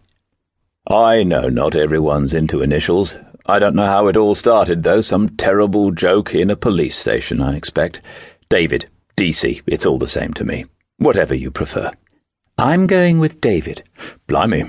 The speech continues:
we've only known each other thirty seconds." She wasn't too stuck up to laugh aloud at that, and he thought that the evening would be okay after all.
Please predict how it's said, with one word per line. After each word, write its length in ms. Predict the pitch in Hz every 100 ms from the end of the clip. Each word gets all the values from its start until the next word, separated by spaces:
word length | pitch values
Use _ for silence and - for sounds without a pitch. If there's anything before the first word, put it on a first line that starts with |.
| - -
we've 240 | 73 64
only 220 | 73 82
known 260 | 87 101 98
each 220 | 71 -
other 180 | 64 69
thirty 320 | - 71 71
seconds." 460 | - - - 165 - _ - _ _ _ _ - - - -
She 160 | - 82
wasn't 540 | 80 123 139 147 -
too 220 | - 135
stuck 340 | 117 - 123 -
up 240 | 117 -
to 140 | - 110
laugh 340 | 110 107 101
aloud 420 | 120 98 71 71
at 140 | 58 -
that, 400 | 76 107 151 - _ _
and 180 | 69 71
he 160 | 78
thought 320 | 76 113 120
that 140 | - -
the 100 | 110
evening 400 | 101 98 98 90
would 160 | 92
be 160 | 85 80
okay 320 | 85 - 76
after 480 | 73 76 - - 85
all. 240 | 65 73